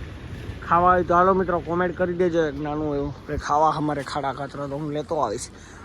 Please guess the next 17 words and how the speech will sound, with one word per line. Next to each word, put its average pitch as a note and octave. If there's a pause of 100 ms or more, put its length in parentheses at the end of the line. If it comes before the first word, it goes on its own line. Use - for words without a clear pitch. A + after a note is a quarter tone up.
(180)
તો F3
હાલો G#3
મિત્રો, A#3 (520)
હવે F3
આપણે F#3
પહેલાં F3+
નક્કી F3
કરી F#3
લઈએ G3 (560)
ભરવાનું, F3 (120)
પછી E3+
મળીએ. D3 (640)
મોટો F#3+
પોપટ G3
થઈ G3+
ગયો F#3+
છે, F3+